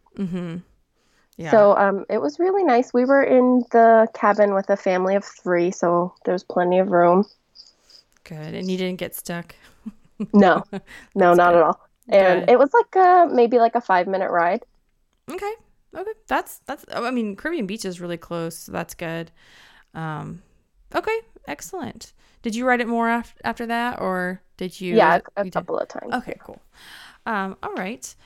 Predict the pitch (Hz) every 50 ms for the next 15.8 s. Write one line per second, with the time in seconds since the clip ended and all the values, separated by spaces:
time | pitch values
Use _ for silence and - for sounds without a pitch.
0 | _ _ _ _ - 220 202 220 214 202 190 190 185 185 - - - 214 202 196
1 | 196 196 190 190 190 190 - - 233 226 226 208 214 208 214 233 240 - 294 302
2 | - - 226 214 - - - - - 170 170 165 170 180 220 - - - 190 185
3 | 185 180 180 180 180 180 180 175 175 175 - - - - _ _ - _ _ _
4 | _ - 190 190 185 190 - - - 165 165 - - 175 175 175 175 175 175 -
5 | _ _ _ - - 208 190 185 185 170 185 180 170 180 180 170 170 175 170 170
6 | 175 185 185 _ _ _ _ _ _ _ _ _ _ _ _ _ _ _ _ _
7 | _ _ _ _ _ _ _ _ _ _ _ _ _ - - 294 294 - - 302
8 | 302 285 247 - 175 165 165 - - - - - _ _ _ _ _ _ _ -
9 | 196 202 196 - 156 160 _ _ _ _ _ _ _ _ _ _ _ _ _ _
10 | - 226 226 233 226 233 214 214 202 190 - - 180 185 185 - - - - 87
11 | 85 82 - _ _ _ _ _ _ _ _ - 185 - - 170 - _ _ _
12 | _ _ _ _ _ _ _ _ _ _ _ _ _ _ - 220 226 - - 233
13 | 233 220 - - 196 196 196 190 - - _ _ _ - - 185 180 180 180 185
14 | - - 185 - - - 185 185 180 180 185 180 185 185 175 196 - - - 190
15 | 185 185 185 185 - - 190 175 175 175 - 185 196 269 480 -